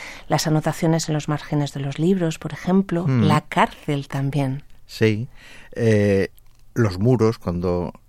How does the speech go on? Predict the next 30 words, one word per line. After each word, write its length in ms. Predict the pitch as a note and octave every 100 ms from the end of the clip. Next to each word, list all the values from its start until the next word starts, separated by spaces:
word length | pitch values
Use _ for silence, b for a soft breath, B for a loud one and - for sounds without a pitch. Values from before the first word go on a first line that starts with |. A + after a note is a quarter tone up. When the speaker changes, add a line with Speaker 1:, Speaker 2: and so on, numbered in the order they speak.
| -
Speaker 2:
la 80 | -
gente 260 | - G2 F2+
escribe 300 | F2 F2+ E2
un 80 | D#2+
graffiti 540 | D2+ - B2 - G2
de, 420 | F2+ E2 D#2 D#2 - -
con 320 | E2 D#2 D#2
el 80 | D2
contenido 480 | F2+ D#2 E2 F2+ D2
que 140 | D#2+
sea. 420 | - A2+ G#2 G#2+ B B B B B B B B
La 160 | C3
verdad 280 | A2+ A2 C#3+
es 120 | D3
que, 240 | - D#3 -
mm, 560 | - B2+ A#2+ A#2 A2 - -
la 240 | B2 A#2
escritura 640 | G#2+ - A2 - B2 C3
a 20 |
mano 300 | B2+ B2+ B2
hoy 120 | A#2+ A#2
en 140 | A2
día 220 | A2 A#2
está 600 | A2+ - - G#2 G#2 A2 -
muy 560 | A2 A2 A2+ A2+ A#2 -
limitada 600 | A2+ G2+ G2+ A2+ G#2+ G2+
a 20 |
muchas 280 | G#2+ A2+ G#2+
cosas, 320 | A2+ A#2+ -
incluso 600 | A#2 A#2 A#2 - A2